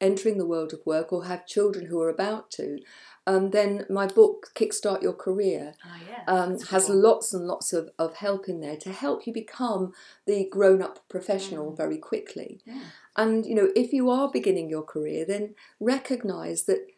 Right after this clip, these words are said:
Speaker 1: you're not expected to know everything.
Speaker 2: Mm.
Speaker 1: Um, in my experience, people fall into two stools. Those who, who, um, are very unconfident, and they tend to be the bigger group. Um,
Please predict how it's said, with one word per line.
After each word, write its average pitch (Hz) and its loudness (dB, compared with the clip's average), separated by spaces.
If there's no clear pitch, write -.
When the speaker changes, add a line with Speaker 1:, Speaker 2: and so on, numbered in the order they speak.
Speaker 1:
you're 247 -2
not 381 -2
expected - 0
to 226 -4
know 220 0
everything. - -6
Speaker 2:
Mm. 180 -16
Speaker 1:
Um, 214 2
in 226 4
my 277 2
experience, 240 0
people 226 -6
fall 208 2
into 202 -6
two 208 -4
stools. 196 0
Those 240 4
who, 202 -4
who, 190 4
um, 165 -8
are 175 0
very 175 2
unconfident, 196 -4
and 175 -4
they 190 6
tend 185 -4
to - -10
be 170 0
the 160 -4
bigger 190 4
group. - -8
Um, 185 -2